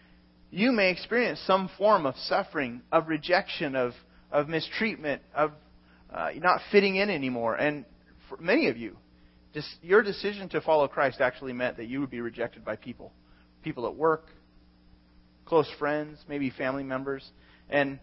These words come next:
it may have really cost you something to identify yourself as a Christian for some of you. And so Paul reminds us,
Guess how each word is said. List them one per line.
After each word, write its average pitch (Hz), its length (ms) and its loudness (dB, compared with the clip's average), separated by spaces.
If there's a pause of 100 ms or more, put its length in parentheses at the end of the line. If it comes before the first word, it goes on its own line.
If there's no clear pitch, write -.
(360)
it - 160 4
may 208 180 8
have 254 120 12
really 233 260 2
cost - 460 2
you 139 100 -4
something 117 500 -6 (140)
to 135 120 0
identify 120 480 0
yourself 110 440 -4
as 113 120 -16
a 110 40 -18
Christian 110 400 -14 (240)
for 117 80 -16
some 117 220 -6
of 110 100 -18
you. 107 180 -16 (480)
And 139 160 -4
so 160 360 8 (380)
Paul 233 260 8
reminds 196 460 6
us, - 260 -2